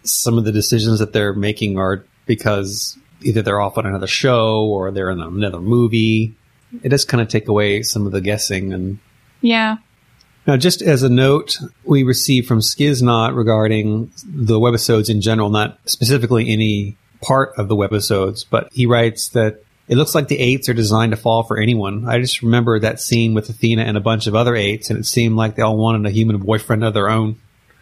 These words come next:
Speaker 1: The Eights, they're definitely developing a, a certain profile, I think, which we'll, I get, we'll talk about in, that in a second. So we get to part five.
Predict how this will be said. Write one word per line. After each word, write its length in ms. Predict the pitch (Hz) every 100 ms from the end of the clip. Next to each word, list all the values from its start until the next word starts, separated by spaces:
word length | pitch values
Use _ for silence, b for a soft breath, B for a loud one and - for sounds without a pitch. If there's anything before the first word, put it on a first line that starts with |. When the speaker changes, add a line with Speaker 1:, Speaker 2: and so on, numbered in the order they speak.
| b b b b b b b b b -
Speaker 1:
The 180 | -
Eights, 580 | 135 170 175 - - - 175
they're 120 | 151
definitely 340 | 175 170 170
developing 440 | 135 131 120 120 113
a, 140 | 113
a 60 | 117
certain 260 | - 117 104
profile, 600 | 113 107 92 90 - -
I 120 | 196 104
think, 380 | 107 107 - _ _ _ -
which 220 | 123 120
we'll, 180 | 117 -
I 100 | 139
get, 140 | 143 147
we'll 140 | 110
talk 180 | 110 101
about 220 | 101 98
in, 200 | 98 123
that 240 | 101 104
in 80 | 104
a 60 | 101
second. 380 | 101 98 190 196 _ _ _ b b b b b
So 160 | - 165
we 60 |
get 100 | 208
to 60 | 208
part 240 | 175 180
five. 580 | - 110 98 98 107 -